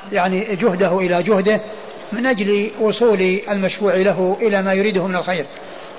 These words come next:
وتكون في الخير وتكون في الشر، فإن كانت خير في خير فصاحبها مأجور، وإن كانت في شر فهي من التعاون على الإثم والعدوان وصاحبها مأزور. وقد أورد أبو داود حديث معاوية،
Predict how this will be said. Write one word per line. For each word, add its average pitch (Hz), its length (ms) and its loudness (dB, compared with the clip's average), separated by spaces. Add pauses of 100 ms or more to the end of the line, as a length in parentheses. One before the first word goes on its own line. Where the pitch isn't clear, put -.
وتكون 247 380 4
في 196 80 2
الخير 247 280 4
وتكون 220 380 2
في 185 60 0
الشر، 196 280 0 (560)
فإن 202 160 -2
كانت 202 300 2
خير 214 280 4
في 185 180 2
خير 196 320 2 (260)
فصاحبها 185 580 0
مأجور، 190 460 4 (360)
وإن 240 180 2
كانت 208 300 0
في 202 220 0
شر 208 200 4 (420)
فهي 208 220 4
من 196 80 2
التعاون 202 420 2
على 190 200 2
الإثم 185 220 0
والعدوان 185 500 2 (400)
وصاحبها 185 760 2 (420)
مأزور. 190 460 2 (1700)
وقد 214 240 0
أورد 262 220 6
أبو 208 180 6
داود 214 200 4
حديث 165 200 -4
معاوية، 175 400 0